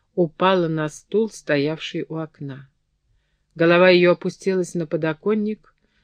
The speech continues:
но лицо было обращено к Фабрицио, словно она хотела до последней минуты видеть любимого, и он мог в волю смотреть на нее. Через несколько минут она открыла глаза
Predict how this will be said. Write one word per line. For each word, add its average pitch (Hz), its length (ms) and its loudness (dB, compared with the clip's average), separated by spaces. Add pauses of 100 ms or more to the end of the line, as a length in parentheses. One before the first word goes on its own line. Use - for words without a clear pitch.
но 185 100 4
лицо 214 340 4
было 220 280 6
обращено 190 560 -2
к - 80 -20
Фабрицио, 180 720 -6
словно 160 420 -4
она 165 140 -4
хотела 170 460 -2
до 160 120 -4
последней 170 600 -4
минуты 165 640 -4 (260)
видеть 175 540 -4
любимого, 151 760 -6 (540)
и 156 120 -2
он 156 220 2
мог 151 360 -6 (200)
в 135 220 -14
волю 214 300 4
смотреть 156 600 -6
на 156 120 -6
нее. 135 420 -8 (1040)
Через 160 300 0
несколько 180 500 0
минут 175 380 -2
она 160 240 -4
открыла 156 480 -4
глаза 147 500 -4